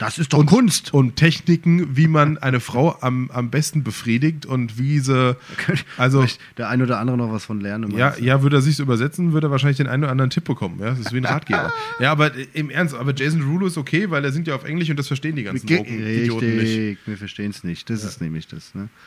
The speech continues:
Speaker 1: Von daher, lass die Leute Spaß haben. Ja? Also die Welt ist ernst genug.
Speaker 2: Wichtiger ist ja, dass im Real Life,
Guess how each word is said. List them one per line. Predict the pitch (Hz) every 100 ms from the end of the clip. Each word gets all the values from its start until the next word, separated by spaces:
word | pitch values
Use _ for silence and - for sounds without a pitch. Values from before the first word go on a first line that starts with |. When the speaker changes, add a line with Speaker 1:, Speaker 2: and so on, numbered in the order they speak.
| - - - - -
Speaker 1:
Von | 104
daher, | 95 101 110
lass | 147 -
die | 139
Leute | 127 143 139
Spaß | - 107 120 -
haben. | 104 95 92 95 95 - - -
Ja? | 104 104 113 117 - - - 110
Also | 107
die | 113 110
Welt | 127 139
ist | 120
ernst | 123 123 -
genug. | 113 131 - - _ _ _ _ _ _ _ _ _ - - - _ _ _ _
Speaker 2:
Wichtiger | 143 151 156 139
ist | 135 139
ja, | 123
dass | 123 -
im | 127 107
Real | 127 120
Life, | - 104 123 -